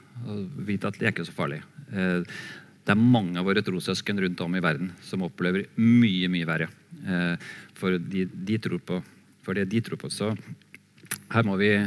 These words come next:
skjerpe oss med, altså, få litt mer tykk hud, og så bare vitne med frimodighet og glede, og med stolthet også. Dette er jeg, er det jeg står for. Og så hele synet på familie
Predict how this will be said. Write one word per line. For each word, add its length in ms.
skjerpe 320
oss 140
med, 340
altså, 200
få 160
litt 160
mer 180
tykk 260
hud, 160
og 100
så 120
bare 260
vitne 380
med 140
frimodighet 500
og 80
glede, 340
og 240
med 120
stolthet 520
også. 240
Dette 300
er 360
jeg, 440
er 200
det 120
jeg 320
står 240
for. 140
Og 80
så 80
hele 160
synet 300
på 100
familie 440